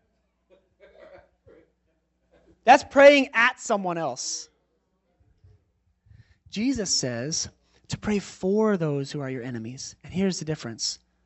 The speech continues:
"Lord, I am a sinner. Humble me. My ex frustrates me, but I know that I frustrate them too.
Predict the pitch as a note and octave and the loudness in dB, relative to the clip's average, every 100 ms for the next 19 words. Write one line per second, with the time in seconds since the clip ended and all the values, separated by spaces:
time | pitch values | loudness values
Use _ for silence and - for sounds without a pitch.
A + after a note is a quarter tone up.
0 | _ _ _ D3+ E3 F3 F#3+ - _ _ | _ _ _ -4 -2 -2 -4 -12 _ _
1 | _ _ _ _ _ _ _ _ _ _ | _ _ _ _ _ _ _ _ _ _
2 | _ - D3+ D#3 D#3+ E3+ F3+ - _ - | _ -8 -6 -2 -2 -4 -6 -12 _ -8
3 | D3+ D3 D#3 D#3+ - C3+ - - C#3+ C#3 | -6 -4 -6 -8 -12 -8 -6 -4 -4 -6
4 | G#2 C#3 _ _ _ _ - F3 F3 D3+ | -10 -18 _ _ _ _ -6 -4 -2 -6
5 | A2+ G#2+ C3+ - _ _ _ _ _ _ | -8 -10 -14 -20 _ _ _ _ _ _
6 | _ _ _ _ _ _ _ _ - _ | _ _ _ _ _ _ _ _ -20 _
7 | D3+ D#3+ D#3 F3+ - - E3+ F3 - F#3 | -6 -4 -4 -6 -6 -8 -6 -6 -4 -6
8 | F#3 G3 G3+ G#3+ _ _ _ _ - - | -6 -6 -6 -6 _ _ _ _ -20 -20
9 | - E3 F#3 F#3 F3 G#3 D#3+ E3 F#3 F3 | -10 -4 -4 0 0 0 -2 -6 -6 -6
10 | D#3+ - F3 F3+ F3 D#3 - G#3 C3 | -6 -6 -6 -4 -6 -6 -6 -6 -8